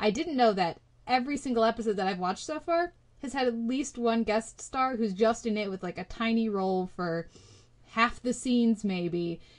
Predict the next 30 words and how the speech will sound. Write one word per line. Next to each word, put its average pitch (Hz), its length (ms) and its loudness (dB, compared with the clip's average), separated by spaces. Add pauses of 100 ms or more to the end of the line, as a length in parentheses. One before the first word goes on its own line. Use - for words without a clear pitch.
in 202 120 -4
the 190 120 2
episode, 190 500 -2
probably 220 400 4
even 190 280 0
fewer. 185 520 -2 (340)
Uh, 165 280 -4 (260)
that, 220 280 0
that 208 140 0
is 208 200 -2
completely 247 580 -2
awesome 196 400 0
and 185 320 -6 (160)
I, 190 160 -4
who 220 160 0
I 214 80 4
love 208 320 4
to 214 140 -4
watch. 196 360 0
I, - 180 -6 (120)
I 220 100 -2
was 214 120 -4
talking 233 400 -2
with 208 200 -2
you 220 80 -2
the 214 100 2
other 202 100 0
day, 247 140 0
Simon, 202 300 -2
about 185 280 0